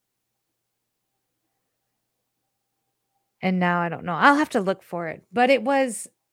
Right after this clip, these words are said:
was it Paul Ryan? It was Paul Ryan,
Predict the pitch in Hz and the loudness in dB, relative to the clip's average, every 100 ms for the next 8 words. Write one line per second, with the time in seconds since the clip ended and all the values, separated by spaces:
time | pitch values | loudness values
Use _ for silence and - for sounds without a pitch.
0 | _ 233 269 - - 247 254 226 208 240 | _ -6 -6 -8 0 2 2 0 -2 -4
1 | 285 _ _ _ _ _ - 214 - - | -8 _ _ _ _ _ -8 -8 -8 -2
2 | 302 359 277 254 247 247 240 | 4 4 4 2 2 0 -2